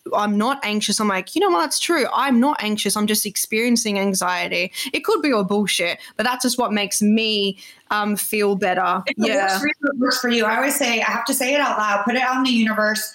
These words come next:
Speaker 1: Hundred percent.
Speaker 2: And then I hocus pocus, change my focus. Like, if I start to go down a dark road, I'm like, "Okay." And my friend Mark and I, we, we, like, we'll call each other and be like, he's, you know, he's like, "It's okay. Let's talk about something we love." And then we just talk shit about people on T V.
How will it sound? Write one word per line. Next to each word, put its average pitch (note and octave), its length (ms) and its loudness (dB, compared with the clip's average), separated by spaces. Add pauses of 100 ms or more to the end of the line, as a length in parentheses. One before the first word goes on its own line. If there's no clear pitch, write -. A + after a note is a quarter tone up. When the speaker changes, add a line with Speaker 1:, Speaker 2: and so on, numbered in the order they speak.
Speaker 1:
Hundred A3 300 0
percent. G#3+ 280 0
Speaker 2:
And G3+ 220 0 (180)
then A3+ 80 -4 (260)
I A#3+ 60 0
hocus B3 260 0
pocus, A3+ 360 0
change G#3 160 2
my G3+ 160 0
focus. A3 420 0
Like, G3+ 320 -2
if G#3 160 0
I F#3+ 140 0
start G3 300 0
to G3 60 -2
go F#3 140 2
down F#3 300 2 (100)
a - 40 -2
dark F3+ 260 0
road, F#3+ 120 2
I'm A3 120 2
like, G#3 160 0 (500)
"Okay." - 340 -2 (220)
And A3 180 2
my G#3 120 2
friend G#3 260 2
Mark G3+ 240 2
and A3 100 0
I, F3+ 360 0
we, F#3+ 360 2
we, F#3 240 -2
like, F3 200 -2
we'll F#3 100 0
call F#3 260 0
each F#3 140 -2
other F3 140 0
and F3+ 160 0
be F#3 100 0
like, F3 160 0
he's, A3+ 300 -2 (360)
you D#4 120 2
know, C#4 200 2
he's C#4+ 200 0
like, D4 120 0
"It's G4+ 140 -2
okay. F4+ 320 0
Let's C#4+ 180 0
talk C#4 140 -2
about D4 160 0
something D4+ 240 0
we E4+ 80 0
love." A#3+ 320 0
And A3 100 4
then A3 60 4
we A3 80 4
just G#3 160 0
talk G#3 140 -4
shit G3 160 0
about F#3+ 180 0
people G3+ 220 0
on F3+ 80 -2
T F#3+ 120 -2
V. F#3 440 -2